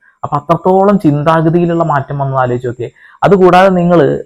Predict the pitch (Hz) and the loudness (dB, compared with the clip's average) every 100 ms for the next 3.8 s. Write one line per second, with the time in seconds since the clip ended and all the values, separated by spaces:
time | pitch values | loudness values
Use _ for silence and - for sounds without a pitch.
0 | - 139 107 135 131 135 143 147 147 151 | -6 -6 -6 -4 0 2 2 2 0 0
1 | 151 135 123 127 127 131 135 127 120 131 | 0 -2 -2 -2 -2 -4 -4 -2 -2 -2
2 | 131 143 135 123 110 113 113 - 147 135 | -4 -4 -4 -4 -6 -6 -12 -6 -6 -4
3 | 117 107 113 98 98 95 104 | -8 -8 -8 -6 -6 -4 -4